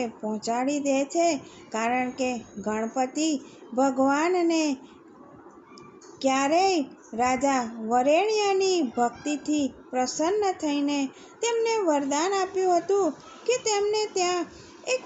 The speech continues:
પુત્રનો જન્મ લેશે, જ્યાં તેઓ, તેમને ત્યાં પુત્રરૂપી જન્મ લેશે. પરંતુ જ્યારે રાણી પુષ્પિકાની મૂર્છા તૂટી ગઈ, જ્યારે તે બેભાન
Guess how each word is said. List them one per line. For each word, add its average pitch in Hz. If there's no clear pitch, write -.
પુત્રનો 381
જન્મ 247
લેશે, 339
જ્યાં 262
તેઓ, 392
તેમને 415
ત્યાં 330
પુત્રરૂપી 330
જન્મ 226
લેશે. 214
પરંતુ 415
જ્યારે 359
રાણી 277
પુષ્પિકાની 285
મૂર્છા 247
તૂટી 320
ગઈ, 359
જ્યારે 302
તે 320
બેભાન 254